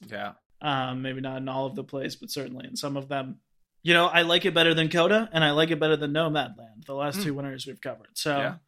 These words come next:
Speaker 2: that's a win in my book.
Speaker 1: I saw it. Um, <laughs> so that's better than I did with either of those two winners.
Speaker 2: <laughs>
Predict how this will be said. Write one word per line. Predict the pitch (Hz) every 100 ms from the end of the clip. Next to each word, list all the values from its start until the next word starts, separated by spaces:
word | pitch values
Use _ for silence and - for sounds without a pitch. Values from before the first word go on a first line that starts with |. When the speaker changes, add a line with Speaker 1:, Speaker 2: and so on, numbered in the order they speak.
| _ _ _ 151
Speaker 2:
that's | 147 160
a | 143
win | 143
in | 139
my | 135 135
book. | 123 - - - _ -
Speaker 1:
I | 156
saw | 151 - 160 233
it. | 175 - - _ _ -
Um, | 170 165 233 208 196 196
<laughs> |
so | - - 220
that's | 196 240 -
better | 196 220 240 220
than | 208
I | 196
did | 202 196
with | 190
either | 220 220
of | 170
those | 175 208 -
two | - 170
winners. | 160 156 170 190
Speaker 2:
<laughs> | -